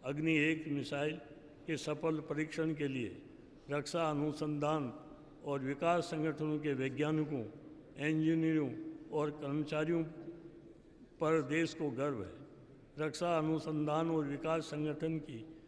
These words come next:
अन्य उपलब्धियों में स्वदेश में विकसित पिनाका एरिया वेपन सिस्टम और रूस के साथ संयुक्त रूप से विकसित सुपरसोनिक मिसाइल ब्रह्मोस शामिल है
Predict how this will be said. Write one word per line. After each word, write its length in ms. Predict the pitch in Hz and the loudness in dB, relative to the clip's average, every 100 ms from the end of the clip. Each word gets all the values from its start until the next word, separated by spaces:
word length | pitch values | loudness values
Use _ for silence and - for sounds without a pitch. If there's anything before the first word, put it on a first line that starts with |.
| - - | -20 -10
अन्य 240 | 160 175 180 | -2 2 2
उपलब्धियों 840 | 170 - 156 175 156 165 160 143 | 2 2 2 2 2 2 2 2
में 260 | 120 95 85 - - - - | -2 -6 -10 -16 -18 -20 -18
स्वदेश 640 | - 147 147 170 175 170 | 0 2 4 4 2 0
में 120 | 165 | 0
विकसित 440 | 147 151 165 156 - | 0 0 -2 -2 -2
पिनाका 760 | 139 151 151 156 123 110 - - - | 0 0 0 0 -2 -4 -14 -12 -2
एरिया 440 | 147 147 160 151 | 2 4 4 4
वेपन 500 | 135 139 151 165 156 | 2 0 0 0 -2
सिस्टम 560 | 135 156 - 170 151 117 - - - 156 | 0 -4 -2 -2 -2 -4 -10 -16 -8 0
और 160 | 156 | 2
रूस 280 | 151 190 180 | 4 2 0
के 140 | 175 | -2
साथ 240 | 151 147 151 | -2 -2 -2
संयुक्त 540 | - 156 170 185 156 | -2 0 0 0 0
रूप 180 | 156 156 | 0 0
से 180 | 156 151 | -2 -2
विकसित 540 | 131 151 - 160 - - - - - | -2 -2 -2 -4 -6 -16 -18 -16 -2
सुपरसोनिक 800 | 160 156 170 156 156 156 151 151 | -2 2 0 0 0 0 -2 -2
मिसाइल 520 | 131 143 139 151 156 131 - - - | -2 0 2 2 2 -2 -10 -14 -8
ब्रह्मोस 560 | 135 147 151 156 147 - | 0 2 4 2 0 -2
शामिल 360 | 135 143 139 | 0 2 2
है 200 | 127 117 | 0 -2